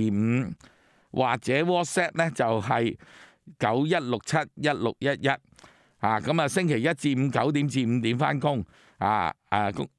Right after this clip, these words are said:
辦公時間，咁啊，星期六日工作假期休息。好啦，咁啊，宣傳完啦，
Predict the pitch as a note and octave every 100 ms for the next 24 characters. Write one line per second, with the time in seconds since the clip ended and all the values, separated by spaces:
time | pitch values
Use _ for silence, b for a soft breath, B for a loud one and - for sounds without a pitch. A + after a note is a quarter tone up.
0 | _ - A#2 A#2 D3 F#2+ E2+ A2+ G2 -
1 | G#2+ C#3 A#2 G2+ E3 C#3+ G#2 G#2+ G#2+ -
2 | D#3+ A#2 A2+ G2+ F#2+ A#2 D3 D#3 C#3 D3+
3 | F#3+ F#3 D3 B B B B - C#3+ B2+
4 | D#3+ D#3 B2 F#2+ G#2 B2 A#2+